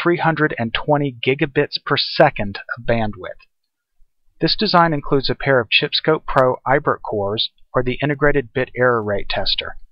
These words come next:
one for each F M C. It also includes a Xilinx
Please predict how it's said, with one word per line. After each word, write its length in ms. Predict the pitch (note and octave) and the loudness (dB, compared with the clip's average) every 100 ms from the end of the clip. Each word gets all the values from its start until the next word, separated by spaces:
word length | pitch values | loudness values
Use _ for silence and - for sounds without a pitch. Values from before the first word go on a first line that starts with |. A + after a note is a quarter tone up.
| - - | -18 -6
one 300 | A2 A2+ A2+ | 0 0 0
for 120 | G#2+ | -6
each 220 | A2+ - | 0 2
F 220 | A2+ - | 0 -2
M 160 | G#2 G#2 | -4 -4
C. 400 | - A#2 - - - - _ - - _ _ _ _ _ _ _ _ _ _ _ - | -4 -4 -6 -20 -20 -20 _ -20 -20 _ _ _ _ _ _ _ _ _ _ _ 4
It 80 | |
also 280 | G3+ G#3+ A3+ | 6 6 4
includes 520 | F3+ - D#3 C#3+ - - | 2 2 2 0 -2 -2
a 40 | |
Xilinx 520 | B2+ A#2 B2+ D3 D3+ | 0 4 4 4 -4